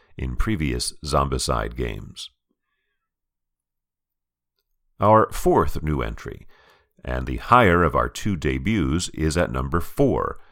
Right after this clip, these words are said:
"My Little Scythe," by Hobie Chow, with thirty-seven thousand six hundred eighty-four views. Uh, there's another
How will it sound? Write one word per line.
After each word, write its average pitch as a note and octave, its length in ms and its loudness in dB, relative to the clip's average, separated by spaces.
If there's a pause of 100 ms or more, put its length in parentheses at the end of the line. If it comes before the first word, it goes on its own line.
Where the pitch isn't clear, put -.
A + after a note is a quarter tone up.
(280)
"My F#2 460 2
Little G#2 460 2
Scythe," E2+ 920 -2 (340)
by A1+ 240 -2
Hobie G2+ 560 -2
Chow, C#2+ 560 2 (400)
with - 380 -6 (260)
thirty-seven A#2+ 760 2
thousand - 640 -6 (100)
six - 300 -4
hundred F2 420 -2
eighty-four E2+ 640 0
views. C2+ 500 -4 (460)
Uh, - 100 -12
there's C#2 220 -2
another F#2 460 0